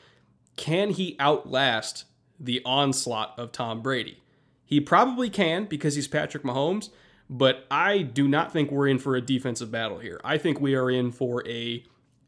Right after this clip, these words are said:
twenty-five plus for both teams type of scoring thing here. Like, I, whatever the over is, uh,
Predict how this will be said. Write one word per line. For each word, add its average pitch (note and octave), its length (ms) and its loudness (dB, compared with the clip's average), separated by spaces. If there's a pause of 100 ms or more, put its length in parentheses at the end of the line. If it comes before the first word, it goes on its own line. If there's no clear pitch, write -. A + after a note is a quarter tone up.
twenty-five D3+ 800 0
plus - 480 0 (460)
for B2+ 180 -2
both C#3 420 2
teams A#2+ 580 0 (640)
type B2+ 240 0
of A#2+ 120 -6
scoring A#2+ 460 -2 (300)
thing G#2+ 200 -6
here. D#2+ 220 -10
Like, A2 200 -8
I, C#3 240 0
whatever D#3+ 380 4
the C#3 120 4
over D#3+ 300 6
is, F3+ 340 0 (220)
uh, A#2 100 -10